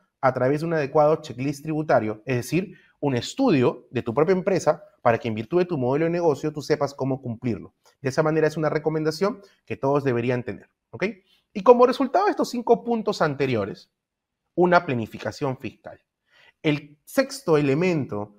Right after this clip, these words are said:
que debería tomar en cuenta toda empresa exportadora de servicios es que la facturación internacional no debe hacerse,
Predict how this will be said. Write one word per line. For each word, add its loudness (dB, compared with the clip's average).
que -2
debería 0
tomar -2
en -4
cuenta -2
toda -2
empresa -6
exportadora -2
de 0
servicios -8
es -4
que -2
la 4
facturación -2
internacional -4
no 0
debe 0
hacerse, -2